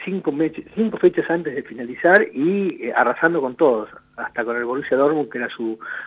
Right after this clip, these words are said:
más inmediato perseguidor, que terminó a más de diez puntos de diferencia.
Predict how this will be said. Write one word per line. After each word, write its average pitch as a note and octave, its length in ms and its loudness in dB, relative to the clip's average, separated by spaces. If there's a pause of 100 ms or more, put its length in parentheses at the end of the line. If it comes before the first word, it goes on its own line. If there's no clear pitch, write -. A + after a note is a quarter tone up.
más B2 200 -6
inmediato B2 580 -4
perseguidor, C#3 500 0
que - 140 -14
terminó C3 400 -4
a C3 60 0
más C#3 180 -2
de C3 200 -2
diez B2 280 -10
puntos D3 320 -8
de A2 60 -8
diferencia. B2+ 600 -4